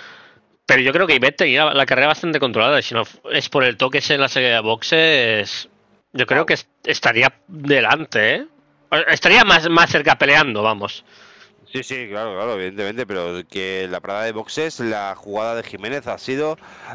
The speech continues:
Speaker 2: de locos, de estar tercero a ser primero, a liderar,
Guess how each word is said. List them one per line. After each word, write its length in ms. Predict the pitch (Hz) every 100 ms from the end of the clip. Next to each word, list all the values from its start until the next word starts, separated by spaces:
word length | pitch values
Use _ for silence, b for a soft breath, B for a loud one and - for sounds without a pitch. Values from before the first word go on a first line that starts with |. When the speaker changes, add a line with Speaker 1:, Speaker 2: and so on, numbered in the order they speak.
| 113
Speaker 2:
de 260 | 113 151
locos, 500 | 170 165 147 143 - 117
de 100 | 139
estar 340 | - 175 165
tercero 520 | - 143 - 185 190
a 120 | 160
ser 320 | 127 202 202 165
primero, 460 | - 165 175 165
a 60 | 147
liderar, 540 | 156 175 190 175 170